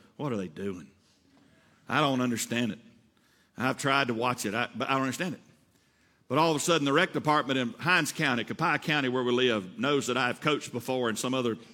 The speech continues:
sport. They said, "Pastor, we would like for you to coach soccer." I could imagine what a mom and dad would do to me after a month of coaching soccer.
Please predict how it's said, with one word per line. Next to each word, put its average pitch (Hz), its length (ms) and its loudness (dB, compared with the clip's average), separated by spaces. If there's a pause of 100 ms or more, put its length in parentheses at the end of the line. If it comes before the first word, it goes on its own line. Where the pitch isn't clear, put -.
(120)
sport. 123 380 -2 (1040)
They - 80 -10
said, - 280 -4
"Pastor, 165 320 0
we 208 140 -2
would 139 80 -2
like 123 180 0
for 113 120 -8
you 113 180 -2
to 90 80 -6
coach 117 400 -8
soccer." - 420 -10 (3750)
I 196 100 2
could 220 200 4
imagine 139 480 2
what 127 140 4
a 117 40 2
mom 139 340 2
and 113 120 -2
dad 120 280 2
would 107 160 -6
do 120 160 2
to 113 80 -2
me 107 240 0
after 110 280 -4
a 104 60 -2
month 117 340 -2
of 101 120 -10
coaching 113 400 -6
soccer. - 340 -6